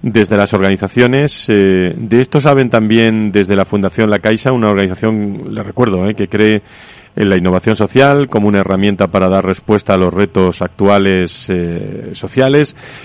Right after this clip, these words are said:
Por eso hoy tenemos, eh, con nosotros a nuestra, a nuestra invitada, eh, que yo la primera cuestión que le planteo es si crees que, Izaskun, que la innovación social,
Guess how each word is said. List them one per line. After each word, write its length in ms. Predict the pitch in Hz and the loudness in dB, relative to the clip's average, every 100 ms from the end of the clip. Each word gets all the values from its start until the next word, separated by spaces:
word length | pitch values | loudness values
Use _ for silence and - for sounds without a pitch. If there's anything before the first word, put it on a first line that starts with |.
| - - - - - | -20 -20 -20 -20 0
Por 160 | 127 135 | 4 4
eso 400 | 143 160 165 - | 4 2 2 2
hoy 180 | 127 123 | 0 2
tenemos, 600 | 123 123 123 120 - - | 0 0 0 0 -2 0
eh, 260 | 107 101 98 | 2 2 2
con 140 | 107 | 0
nosotros 400 | 110 131 123 123 | 0 -2 -2 -2
a 60 | 117 | 0
nuestra, 1000 | 107 - 104 101 92 90 87 85 85 80 _ | 0 0 0 2 2 0 -2 -4 -8 -12 _
a 120 | 110 | -4
nuestra 320 | 107 107 107 | -2 -2 -2
invitada, 560 | 104 101 104 131 139 160 - _ - - - - _ | -2 -2 0 2 2 0 -4 _ -20 -20 -20 -20 _
eh, 340 | - 123 123 113 - | 2 2 2 -4 -4
que 120 | 131 | 0
yo 160 | 156 202 | 4 4
la 100 | 202 | 4
primera 280 | 165 165 180 | 2 2 2
cuestión 280 | 165 - 175 | 2 2 0
que 100 | 156 | 2
le 80 | 160 | 0
planteo 560 | 151 147 165 170 175 - | 0 0 2 2 2 -2
es 280 | 143 156 160 | 0 0 -2
si 220 | - 135 | -6 -8
crees 380 | - 151 190 - | 0 2 2 0
que, 760 | - 175 165 160 147 139 - - | 0 2 2 2 0 -2 -4 -8
Izaskun, 440 | 233 147 147 160 | -6 -4 -2 -2
que 80 | 143 | 0
la 80 | 139 | 0
innovación 440 | 127 120 117 147 139 | 2 2 2 0 -2
social, 460 | 139 - 147 147 | -2 0 0 0